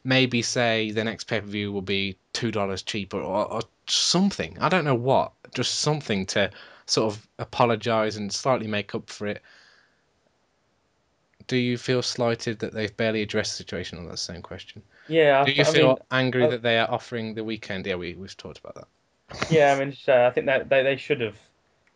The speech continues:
Speaker 2: at least acknowledged it, 'cause as you say, they didn't even, yeah, they didn't even, even sort of,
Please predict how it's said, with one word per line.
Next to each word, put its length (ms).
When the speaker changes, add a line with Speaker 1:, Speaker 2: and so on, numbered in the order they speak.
Speaker 2:
at 120
least 220
acknowledged 540
it, 160
'cause 140
as 60
you 80
say, 200
they 120
didn't 220
even, 480
yeah, 120
they 100
didn't 180
even, 420
even 320
sort 280
of, 80